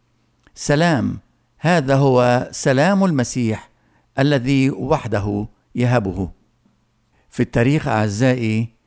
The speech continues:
كانت معركة ماراثون، وحدثت قبل المسيح بمئات السنين، هي المعركة الحاسمة التي فيها حطمت اليونان قوة فارس. وقد ألقى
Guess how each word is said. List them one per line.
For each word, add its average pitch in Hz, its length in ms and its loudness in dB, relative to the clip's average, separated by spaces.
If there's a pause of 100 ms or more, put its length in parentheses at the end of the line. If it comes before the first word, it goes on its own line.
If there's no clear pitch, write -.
(380)
كانت 170 460 0
معركة 139 640 0
ماراثون، 147 760 2 (580)
وحدثت 117 640 0 (140)
قبل 117 240 0
المسيح 110 500 -2
بمئات 117 400 -2
السنين، 151 640 -2
هي 185 200 2
المعركة 185 500 0
الحاسمة 113 640 -2 (720)
التي 170 320 0
فيها 170 320 2
حطمت 117 720 -2 (340)
اليونان 156 760 2 (360)
قوة 151 260 4
فارس. 113 680 -2 (840)
وقد 170 400 0
ألقى 113 520 0